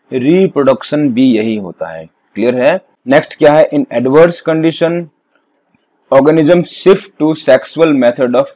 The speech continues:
reproduction। देखो क्या meaning है इसका। जैसे ही अगर adverse condition है,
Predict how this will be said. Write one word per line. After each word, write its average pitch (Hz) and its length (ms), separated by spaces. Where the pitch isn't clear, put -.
reproduction। 98 640
देखो 123 180
क्या 147 180
meaning 139 280
है 131 60
इसका। 131 360
जैसे 123 320
ही 170 300
अगर 139 320
adverse 143 480
condition 139 500
है, 127 220